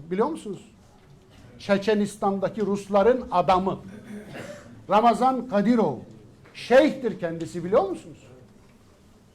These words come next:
Şeyh oğlu şeyhtir. Babası Ahmet Kadyrov da şeyhtir. Şimdi türbesi orada ziyarete açık. Grozny'de.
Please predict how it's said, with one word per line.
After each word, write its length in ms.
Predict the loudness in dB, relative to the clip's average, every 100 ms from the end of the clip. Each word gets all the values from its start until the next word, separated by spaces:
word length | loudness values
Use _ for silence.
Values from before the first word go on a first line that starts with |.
| -18
Şeyh 540 | -2 6 6 8 4 0
oğlu 400 | 2 2 2 0
şeyhtir. 560 | -2 -2 -2 -4 -4 0
Babası 340 | 2 2 2
Ahmet 420 | 2 0 -2 -4
Kadyrov 420 | -2 2 6 6
da 120 | 4 -6
şeyhtir. 400 | -8 -14 -16 -20 -20 -20 -12
Şimdi 280 | -6 -4 -4
türbesi 420 | -2 2 2 4
orada 240 | 2 2
ziyarete 440 | 0 2 2 2 -2
açık. 280 | -4 -8 -20 -20 _ _ _ _ -12
Grozny'de. 420 | -8 -8 -8 -14